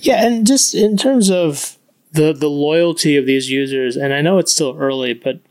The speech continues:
is there any indication of whether or not these followers on TikTok will travel to different platforms? If they, you know, if they go to Instagram or YouTube,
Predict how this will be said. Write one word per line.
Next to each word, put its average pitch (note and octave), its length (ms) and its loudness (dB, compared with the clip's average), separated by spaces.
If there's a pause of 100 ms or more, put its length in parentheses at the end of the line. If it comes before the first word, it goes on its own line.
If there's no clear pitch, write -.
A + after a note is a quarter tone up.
(160)
is F3 220 0
there G3+ 120 4
any B3 160 4
indication D#3+ 440 0
of B2 180 -6
whether C3+ 220 -2
or - 20 -8
not C3 360 -6
these B2+ 280 0
followers C3+ 720 0
on C3+ 240 -10
TikTok - 640 -6 (560)
will C#3 280 2
travel D3 840 -4
to C#3+ 80 -2
different - 400 -6
platforms? D3+ 680 -2
If C3+ 240 -2
they, C3 200 -2
you C#3+ 280 -6
know, B2+ 60 -6
if A#2+ 80 -12
they C3 120 -2
go C3+ 120 -2
to D3 80 0
Instagram C#3 540 -4
or B2+ 60 -4
YouTube, B2+ 460 -2